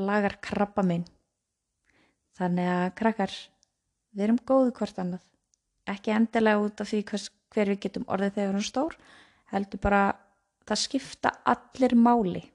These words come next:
Allir. En fljótlega eftir þetta tiltekna viðtal við hann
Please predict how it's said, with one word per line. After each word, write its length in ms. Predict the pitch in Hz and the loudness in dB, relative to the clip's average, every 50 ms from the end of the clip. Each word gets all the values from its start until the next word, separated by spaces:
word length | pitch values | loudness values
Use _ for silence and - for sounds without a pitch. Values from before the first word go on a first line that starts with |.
| _ _ _ _ _ _ _ _ _ _ _ _ _ _ _ _ - | _ _ _ _ _ _ _ _ _ _ _ _ _ _ _ _ 0
Allir. 680 | 240 262 262 - - - 240 233 247 269 208 - - - - - - _ _ _ _ _ _ _ _ _ _ _ _ _ _ _ _ _ _ _ _ - | 0 0 0 -2 -4 -2 0 2 4 4 4 2 0 -6 -10 -12 -14 _ _ _ _ _ _ _ _ _ _ _ _ _ _ _ _ _ _ _ _ -2
En 240 | 214 208 208 202 - - - | 0 2 2 2 0 -2 -6
fljótlega 600 | - - 254 254 285 277 - - 254 240 240 247 233 - 262 | -4 2 4 4 4 4 2 4 4 6 8 6 6 6 4
eftir 320 | 269 - - - 254 247 | 2 0 -2 -4 -4 -2
þetta 240 | 240 - 240 - - | -2 -4 -6 -6 -2
tiltekna 540 | - 262 269 277 269 - 262 247 240 247 233 226 | 0 0 0 0 -2 -4 -2 0 0 0 2 2
viðtal 440 | 233 233 226 233 - 220 208 208 220 226 - 208 | 2 2 2 2 0 2 2 2 2 0 0 -2
við 200 | 214 220 202 208 | -2 -2 0 2
hann 160 | 208 208 208 | 0 0 0